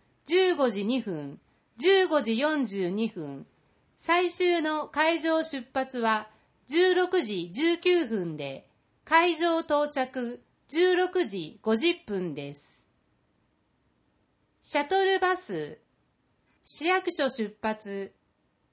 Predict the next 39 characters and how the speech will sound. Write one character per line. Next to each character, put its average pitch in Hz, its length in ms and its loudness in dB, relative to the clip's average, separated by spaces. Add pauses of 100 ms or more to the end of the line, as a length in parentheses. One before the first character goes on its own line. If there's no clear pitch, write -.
(400)
十 330 280 2
五 214 180 0
本 202 360 -2
運 285 280 -4
行 233 240 -2
さ 214 160 -6
れ 180 160 -4
ま 160 200 -8
す。 - 320 -18 (1000)
始 302 240 -2
発 359 320 -2
は 311 380 -2
九 370 120 2
時 349 220 4
に 190 260 -4
市 - 160 -2
役 349 280 0
所 226 280 0
を 165 100 -2
出 175 220 -6 (140)
発 220 240 -4
し、 185 380 -6 (440)
そ - 180 -2
の 349 200 4
後、 302 320 2 (340)
十 370 280 4
五 330 120 2
時 226 140 -2
三 302 320 0
十 349 160 0 (160)
分 226 260 -4
ま 208 140 -2
で 175 140 -4
は、 143 260 -8 (380)
毎 349 300 4
時 349 160 2
零 359 260 2
分 185 280 -6
と 151 340 -6